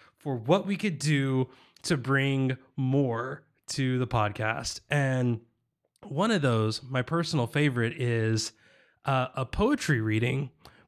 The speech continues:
by our very own Thalassophile of the show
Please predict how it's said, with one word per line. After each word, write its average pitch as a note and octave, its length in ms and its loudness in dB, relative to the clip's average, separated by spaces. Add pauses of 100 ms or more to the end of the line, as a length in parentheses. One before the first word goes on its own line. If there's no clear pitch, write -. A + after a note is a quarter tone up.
by B2+ 540 0
our C3+ 120 2
very D#3+ 480 0
own C#3 500 0 (480)
Thalassophile D3+ 680 2
of C3+ 100 -2
the C#3 80 0
show A2 540 0